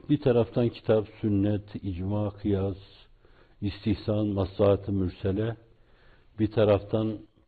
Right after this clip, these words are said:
aklın istihsan ettiği şeylerse şayet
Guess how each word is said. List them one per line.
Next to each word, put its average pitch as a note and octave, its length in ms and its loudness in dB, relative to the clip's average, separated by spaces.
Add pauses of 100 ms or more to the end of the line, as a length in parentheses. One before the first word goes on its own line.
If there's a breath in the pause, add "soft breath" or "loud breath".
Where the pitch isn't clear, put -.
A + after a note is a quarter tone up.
(500)
aklın A2 400 0
istihsan G#2+ 600 2
ettiği F#2+ 380 0
şeylerse F#2 640 2
şayet F#2+ 400 -6